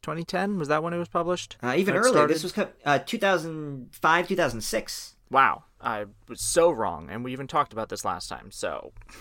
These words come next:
Speaker 1: <laughs> shows what I remember. Uh, two thousand five, and it was big Marvel Cosmic. Annihilus, big bug guy from the Negative Zone, shows up in the universe, wants to eat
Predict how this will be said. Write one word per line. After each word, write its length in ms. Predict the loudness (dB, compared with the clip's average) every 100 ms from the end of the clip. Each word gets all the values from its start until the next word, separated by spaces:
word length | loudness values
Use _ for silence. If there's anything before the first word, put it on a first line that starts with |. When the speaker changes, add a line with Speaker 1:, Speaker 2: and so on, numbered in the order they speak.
| -20
Speaker 1:
<laughs> 440 | -20 -20 _ -20 -6
shows 240 | -2 -2
what 140 | 0 0
I 80 |
remember. 540 | 0 -2 -8 -12 -6 -4 -4 -10 -14 -16 -16 -18 -20 -20 -20 _ -12
Uh, 240 | -10 -10 -8
two 120 | 0
thousand 360 | 2 2 0
five, 560 | 0 2 2 -2 -10 -12
and 300 | -6 -4 -4
it 160 | -2 -2
was 180 | -4 -4
big 460 | 0 2 2 -2
Marvel 340 | 0 2 2 2
Cosmic. 720 | 2 0 0 -4 -8 -10 -14 -8
Annihilus, 880 | 0 2 4 2 0 -2 -8 -10 -14 -4
big 220 | 0 0 2
bug 260 | 2 2 2
guy 420 | 4 6 4 2
from 280 | -2 -6 -4
the 100 | -2
Negative 400 | 0 0 -2 0
Zone, 460 | 2 2 0 -6 -12 _
shows 500 | -6 6 8 8 4
up 320 | 2 2 -4 -20 _ _ -6
in 160 | -2 -2
the 100 | 0
universe, 760 | 0 0 0 0 -2 -4 -10 -14
wants 380 | -8 -4 -4 -4
to 120 | -8 -8
eat 320 | -8 -8 -10